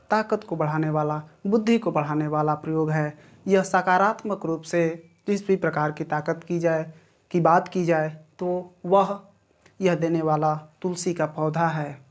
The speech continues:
आज भले ही हम इन औषधियों के बारे में भूल चुके हैं, लेकिन सच में यह औषधियाँ दिव्य हैं।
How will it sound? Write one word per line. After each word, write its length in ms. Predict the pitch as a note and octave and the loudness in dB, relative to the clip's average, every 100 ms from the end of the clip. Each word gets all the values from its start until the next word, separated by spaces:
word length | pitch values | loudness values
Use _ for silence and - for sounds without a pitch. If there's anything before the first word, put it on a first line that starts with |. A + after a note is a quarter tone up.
| _ _ - _ | _ _ -20 _
आज 400 | D3+ D3 D#3 - - _ - | 0 2 -2 -8 -12 _ -6
भले 220 | D#3+ F3 | 2 2
ही 260 | F3+ E3+ - - _ _ _ | 4 0 -4 -12 _ _ _
हम 400 | F3 E3+ E3+ - - _ | 0 0 -2 -8 -20 _
इन 280 | F#3 F#3 F#3 _ _ _ _ _ _ _ E3+ | 0 0 -6 _ _ _ _ _ _ _ 0
औषधियों 460 | F3 G3+ G3+ A3+ | 2 2 0 -2
के 100 | G#3+ | -2
बारे 280 | D#3 D#3 D#3 | 0 2 0
में 320 | E3 D#3+ D#3 - _ | -2 -2 -6 -14 _
भूल 220 | D3+ D#3+ D#3+ | -6 -4 -6
चुके 300 | - - F3 | -10 -4 -2
हैं, 400 | E3+ D3 D3+ - - | 0 -4 -8 -16 -6
लेकिन 480 | E3+ E3+ E3+ D#3 D#3 - _ | 0 2 2 -2 -2 -10 _
सच 280 | - A3 A3 | -6 -6 0
में 120 | F#3+ | 0
यह 140 | D#3+ D#3 | 2 0
औषधियाँ 460 | D3 E3 D#3 D#3 | -2 -4 -2 -2
दिव्य 260 | D3 D#3 D#3 | 0 -2 -2
हैं। 260 | D3+ D3 | -2 -2